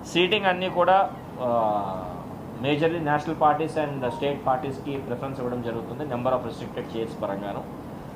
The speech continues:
ఆ, పార్కింగ్ లొకేషన్స్ కూడా అందరికీ ఇన్ఫార్మ్ చేయడం జరిగింది.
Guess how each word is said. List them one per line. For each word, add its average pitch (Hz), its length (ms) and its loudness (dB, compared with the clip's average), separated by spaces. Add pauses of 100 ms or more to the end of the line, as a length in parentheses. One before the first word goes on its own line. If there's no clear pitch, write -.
(220)
ఆ, 123 80 10
పార్కింగ్ 151 500 6
లొకేషన్స్ 175 460 0
కూడా 175 180 4
అందరికీ 156 380 2
ఇన్ఫార్మ్ 151 360 2
చేయడం 147 220 2
జరిగింది. 139 400 -2